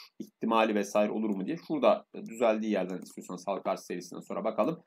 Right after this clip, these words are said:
Bu da bakın Fibonacci altı yüz on sekiz seviyesi. Zaten burada yüz otuz altı liralara tekabül ediyor. Muhtemelen bu seviyenin çok altına gitmeyecektir.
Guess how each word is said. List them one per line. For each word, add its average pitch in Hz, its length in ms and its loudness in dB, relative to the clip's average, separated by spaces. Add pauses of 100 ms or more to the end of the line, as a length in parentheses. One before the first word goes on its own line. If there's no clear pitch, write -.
(180)
Bu 160 80 0
da 139 80 6
bakın 151 320 2
Fibonacci 135 460 4
altı 127 240 6
yüz 139 60 -2
on 127 100 0
sekiz 107 300 -8
seviyesi. 95 520 -2 (280)
Zaten 139 400 4
burada 151 320 4
yüz 151 200 -4
otuz - 260 -8
altı 127 340 6
liralara 87 480 4
tekabül 87 500 -2
ediyor. 156 340 0 (200)
Muhtemelen 160 460 2
bu 151 60 -4
seviyenin 127 340 2
çok 147 200 -2
altına 139 300 4
gitmeyecektir. 180 600 -2